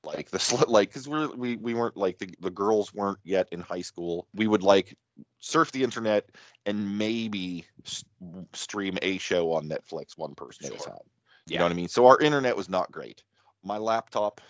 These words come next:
Speaker 1: it's my work laptop. It's a, you know, I don't know, fifteen inch screen,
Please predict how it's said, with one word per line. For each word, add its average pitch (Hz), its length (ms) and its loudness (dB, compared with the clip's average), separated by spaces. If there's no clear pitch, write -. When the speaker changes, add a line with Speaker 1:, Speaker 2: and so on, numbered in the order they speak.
Speaker 1:
it's - 160 -20
my 87 100 -10
work 98 220 -6
laptop. 92 480 -6
It's 82 160 -16
a, 82 180 -10
you 82 80 -16
know, 80 120 -16
I 71 60 -16
don't 65 180 -20
know, 67 160 -18
fifteen 101 420 -8
inch 92 200 -2
screen, 107 400 -4